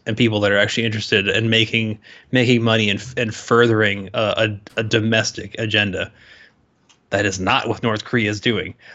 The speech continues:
North Korea has zero interest in doing any of that. North Korea wants to conquer shit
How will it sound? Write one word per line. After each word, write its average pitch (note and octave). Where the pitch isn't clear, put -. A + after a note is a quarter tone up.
North B2+
Korea B2+
has A#2
zero A#2+
interest A#2
in A#2
doing B2
any B2
of F#2+
that. -
North D3
Korea A#2
wants G2+
to A2+
conquer A#2
shit -